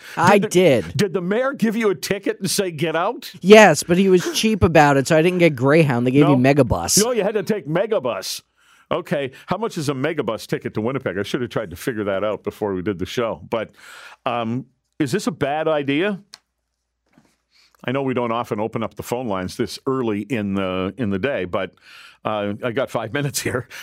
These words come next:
Speaker 1: Four one six, eight seven two, ten ten. Four one six, eight seven two, ten ten, and toll-free eight seven seven, five one eight, five one fifty-one. Um, if, am I wrong?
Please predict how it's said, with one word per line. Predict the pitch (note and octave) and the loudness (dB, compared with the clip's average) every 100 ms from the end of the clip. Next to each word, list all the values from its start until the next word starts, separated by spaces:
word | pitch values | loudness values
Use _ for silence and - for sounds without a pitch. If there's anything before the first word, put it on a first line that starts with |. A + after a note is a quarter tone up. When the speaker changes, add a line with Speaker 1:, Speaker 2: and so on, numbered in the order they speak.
| - | -10
Speaker 1:
Four | - E3+ D3 | -4 -4 -2
one | C#3 B2+ | -4 -4
six, | - C#3+ - - | -4 -6 -6 -6
eight | D3 C#3+ | -6 -4
seven | D3 A#2+ G#2+ | -6 -4 -6
two, | - B2+ | -4 -6
ten | - B2+ G#2+ | -4 -6 -6
ten. | - D3+ G#2+ A2 - - - _ | -4 -4 -4 -8 -12 -20 -20 _
Four | - C3+ | -6 -4
one | B2+ A#2+ | -2 -4
six, | - B2+ - - | -4 -6 -6 -6
eight | C3 | -4
seven | C3 A#2 G#2+ | -4 -4 -4
two, | - | -6
ten | A2 A#2+ G#2 | -4 -4 -4
ten, | B2+ A2+ | -4 -4
and | F#2+ | -4
toll-free | - C3+ A#2 - C#3 A#2+ - - - - - | -4 -4 -4 -4 -4 -4 -10 -20 -20 -10 -6
eight | C#3 | -4
seven | - C3+ A2+ | -2 -2 -2
seven, | - C#3 B2 G2+ | -2 -4 -2 -4
five | C3 A#2 | -4 -4
one | A2+ A2+ | -4 -2
eight, | G#2+ G#2 - | -2 -4 -10
five | - C3 - | -6 -4 -2
one | A2+ G#2+ G#2 | -2 -2 -4
fifty-one. | - E3 C3 F2+ F#2 A2+ - - - - | -4 -4 -4 -4 -4 -6 -14 -20 -20 -10
Um, | A2+ A#2 A2 - _ - | -6 -4 -6 -10 _ -4
if, | B2 - - - - | -4 -6 -16 -14 -6
am | B2 | -4
I | A#2 | -2
wrong? | G2+ G#2 G3+ C4+ | -2 -2 -2 -4